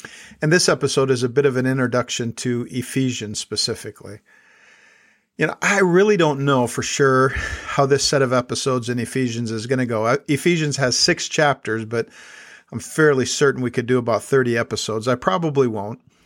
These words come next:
in part because in the next year or two, I'll probably preach on Ephesians. <laughs> Gotta, gotta save something for that. But I'm sure we'll spend at least two to three episodes in each chapter, maybe more.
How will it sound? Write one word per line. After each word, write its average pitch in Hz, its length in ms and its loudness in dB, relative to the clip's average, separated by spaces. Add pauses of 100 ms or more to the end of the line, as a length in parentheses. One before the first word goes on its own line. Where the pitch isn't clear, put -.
in 131 100 -6
part 143 300 2
because 127 320 -2
in 123 100 -2
the 123 60 0
next 123 280 0
year 139 160 4
or 127 40 0
two, 135 200 0
I'll 127 80 0
probably 120 520 -2
preach - 400 -4
on 110 100 -2
Ephesians. 110 500 -4
<laughs> - 80 -6
Gotta, 131 240 0 (540)
gotta 127 140 0
save 120 200 0
something 123 380 0
for 104 160 -2
that. 107 300 0 (720)
But 143 100 4
I'm 151 100 4
sure 208 240 2
we'll 196 140 4
spend 135 320 0
at 123 100 2
least 131 300 0
two 170 80 2
to 151 100 4
three 135 240 4
episodes 113 600 -2
in 117 80 -2
each 113 240 -4
chapter, 107 320 -2
maybe 139 260 -2
more. 92 360 -6